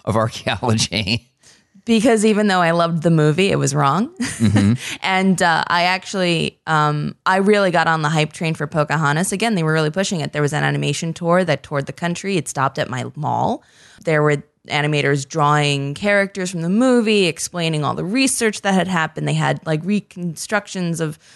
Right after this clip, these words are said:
Speaker 2: the Susan Constant. Um, you could voice your own character. And that was the thing that struck me the most as a ten-year-old, that this was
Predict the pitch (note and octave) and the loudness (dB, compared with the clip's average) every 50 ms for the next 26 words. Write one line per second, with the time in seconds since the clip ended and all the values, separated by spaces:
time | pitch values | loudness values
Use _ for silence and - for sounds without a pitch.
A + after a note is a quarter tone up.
0 | - _ - E3+ D#3 F#3 F3 D#3 C#3 D3+ D#3 - A#3 B3 A#3+ A#3 A#3 - G#3 G3+ | -20 _ -6 -4 2 2 2 2 2 0 -4 -2 0 0 2 2 0 -2 -2 -2
1 | F#3+ F3 - - - - - - - - _ - F#3 F3+ E3+ E3+ D#3+ D#3+ - D3 | -2 -2 -2 -8 -16 -20 -20 -20 -20 -20 _ -2 2 2 4 4 2 0 -2 -4
2 | D#3 - D#3+ C#3 C#3+ D3 D3 D#3 - D#3 D3+ D3+ D3 C#3+ C#3+ - E3+ D3+ D#3 D#3+ | -4 -4 -4 -4 0 0 2 2 2 0 0 0 0 0 -2 -2 0 0 2 2
3 | D#3 D#3 - E3 D3+ D3 C#3+ C#3+ - - - - - _ _ _ _ _ - A3+ | 0 -2 -2 0 0 2 2 0 -2 -6 -20 -20 -20 _ _ _ _ _ -2 2
4 | A3 A3 G#3+ G#3+ - - G3+ G3 G3 C4+ D4 F4 D#4 - - B3+ B3 A3 G3 - | 4 4 4 4 2 -2 -6 -4 -2 0 0 0 -2 0 0 0 2 2 0 -2
5 | - _ _ - - _ _ _ _ _ _ _ _ _ _ - F#3+ A3+ - - | -4 _ _ -20 -20 _ _ _ _ _ _ _ _ _ _ -4 -2 -2 -2 0
6 | - A#3+ A#3 A3 G3+ F#3+ - - G3+ F#3 F#3 G3 F3+ E3 E3 D#3+ D#3+ D3+ C#3+ D3+ | 0 0 2 2 2 0 -2 0 -2 0 0 2 0 2 2 2 2 2 0 -2
7 | - - E3+ D#3+ D#3 D3+ - - - - - E3 D#3 D#3 D#3 D3 C#3+ D3 D3 C#3 | -2 -2 0 0 0 -2 -4 -8 -10 -6 -2 0 2 2 2 2 2 2 2 2
8 | C#3 D3 C#3+ - - _ - - - - _ - F3 E3+ E3+ - G3 F#3+ - G3+ | 0 0 -2 -6 -8 _ -20 -20 -20 -20 _ -4 -4 -4 0 0 -2 -2 0 0
9 | G3 F#3+ E3+ | 0 0 0